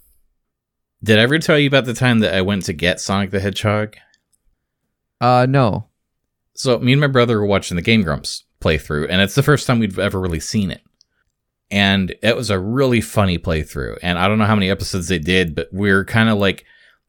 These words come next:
Speaker 1: you know, they are, they're getting a lot of mileage out of this game. Are they playing this up? Like, it can't actually be this bad. And so I looked it up, and GameStop sells it for, like,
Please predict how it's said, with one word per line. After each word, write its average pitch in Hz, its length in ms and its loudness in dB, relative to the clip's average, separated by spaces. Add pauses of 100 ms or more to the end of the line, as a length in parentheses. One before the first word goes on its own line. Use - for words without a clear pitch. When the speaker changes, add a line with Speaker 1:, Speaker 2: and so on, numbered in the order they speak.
Speaker 1:
you 117 120 2
know, 123 260 2
they 123 240 2
are, 139 360 -2 (680)
they're 113 300 0
getting 147 260 2
a 107 60 2
lot 104 220 2
of 95 80 0
mileage 90 420 0
out 92 100 2
of 87 100 -2
this 85 180 -6
game. 85 600 -4 (180)
Are 92 80 0
they 117 140 2
playing 104 480 -2
this 90 240 -8
up? 76 400 -6 (840)
Like, 110 120 0
it 98 80 -6
can't 214 260 -2
actually 90 520 -2
be 82 160 -6
this 69 200 -8
bad. 71 440 -8 (680)
And 101 160 0
so 117 120 0
I 107 40 6
looked 139 260 -2
it 131 100 -2
up, 120 240 2
and 101 200 -2
GameStop 107 520 -2
sells 80 340 -4
it - 100 -4
for, 92 380 -2
like, 90 240 -4